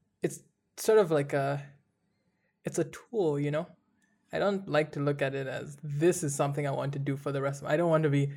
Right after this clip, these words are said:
writing code for the rest of my life. I don't want to be, like, I, I, I want to use whatever I learn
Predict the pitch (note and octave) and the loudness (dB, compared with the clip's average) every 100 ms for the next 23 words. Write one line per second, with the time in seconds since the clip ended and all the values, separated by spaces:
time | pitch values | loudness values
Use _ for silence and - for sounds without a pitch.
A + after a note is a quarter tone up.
0 | - _ - D3+ D3+ D3 C#3 - C#3+ C#3 | -10 _ -2 4 4 2 -2 -2 -2 -2
1 | D3 C3+ C#3 C#3 C#3+ C#3+ C#3 C#3+ C#3+ C#3+ | -2 -2 -2 -2 -4 -2 0 2 0 0
2 | C#3+ C#3+ C#3+ C#3+ C#3 C#3 C#3 C#3 - _ | 0 2 2 0 0 -2 -2 -6 -12 _
3 | _ - - G#3 G#3 F#3+ E3+ - E3 D#3+ | _ -20 -4 0 2 4 2 4 0 0
4 | - D#3+ D#3+ G3+ E3 C#3+ D3+ D#3 C#3 - | -4 0 2 0 -2 -2 0 0 -4 -8
5 | - _ _ _ _ _ _ - D3+ C#3+ | -12 _ _ _ _ _ _ 0 4 6
6 | D3 C#3+ C3+ C3+ C#3 C#3 C#3+ | 6 4 2 2 0 -2 -6